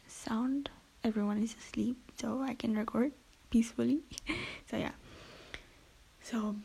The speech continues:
before I go any further than, um, what's on the title, so, um, well, obviously in the title it says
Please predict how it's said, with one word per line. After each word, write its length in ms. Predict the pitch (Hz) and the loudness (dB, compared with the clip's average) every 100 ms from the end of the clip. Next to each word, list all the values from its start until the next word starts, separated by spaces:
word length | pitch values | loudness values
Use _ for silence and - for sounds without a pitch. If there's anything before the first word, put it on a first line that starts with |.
| - - | -4 2
before 300 | 226 226 240 | 2 4 4
I 180 | 226 208 202 | 4 4 2
go 200 | 208 190 | 4 2
any 380 | 190 185 185 190 - - | 4 4 2 0 -8 0
further 420 | 196 196 214 208 202 | 2 2 0 -4 -6
than, 320 | - 214 - 214 - - - - - - - | -6 -4 -6 -8 -12 -18 -10 -8 -8 -12 -12
um, 420 | - - 107 - - | -8 -6 -4 -4 -4
what's 160 | 202 | -2
on 140 | 202 202 | 0 0
the 60 | |
title, 500 | 208 208 202 196 220 | -2 -4 -4 -4 -4
so, 240 | 220 202 208 - - - - - - - - - - - | -4 -4 -4 -8 -12 -14 -16 -16 -14 -16 -18 -14 -6 0
um, 420 | - 110 - - - - - - - - - | 2 2 2 -2 -8 4 10 12 12 8 2
well, 220 | - 202 | 0 2
obviously 480 | 226 277 277 - 202 | 4 4 2 2 2
in 80 | 214 | 4
the 80 | 208 | 2
title 400 | 208 208 214 226 | 0 0 0 0
it 140 | 226 | -2
says 300 | - 226 - | -2 -4 -6